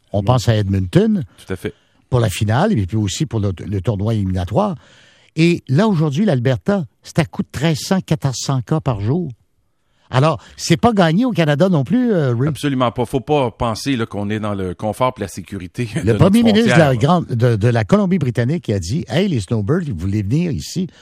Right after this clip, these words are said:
Speaker 1: parce que le climat est plus clément durant l'hiver. On veut pas vous voir. »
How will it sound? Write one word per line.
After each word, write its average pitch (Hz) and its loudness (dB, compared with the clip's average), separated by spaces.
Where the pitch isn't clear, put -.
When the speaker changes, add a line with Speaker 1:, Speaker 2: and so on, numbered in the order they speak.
Speaker 1:
parce 95 -6
que - -6
le 98 -2
climat 113 -4
est 85 -8
plus 113 -4
clément 113 0
durant 92 -2
l'hiver. 95 -2
On 110 -2
veut 107 -2
pas 139 -2
vous 98 -4
voir. » 117 -6